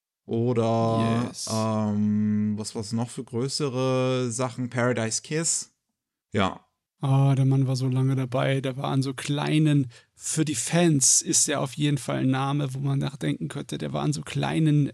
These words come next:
Speaker 2: E-, Juwelen beteiligt, weißt du, wie
Speaker 1: Hm.
Speaker 2: Dragon's Heaven, eine, äh, alte Mecha-O V A, die sehr stark den, äh,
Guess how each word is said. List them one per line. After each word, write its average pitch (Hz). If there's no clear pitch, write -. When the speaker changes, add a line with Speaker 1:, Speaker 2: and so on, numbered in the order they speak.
Speaker 2:
E-, 165
Juwelen 135
beteiligt, 135
weißt 131
du, 147
wie 143
Speaker 1:
Hm. 123
Speaker 2:
Dragon's 127
Heaven, 131
eine, 139
äh, 147
alte 147
Mecha-O 143
V -
A, 139
die 139
sehr 135
stark 139
den, 135
äh, 139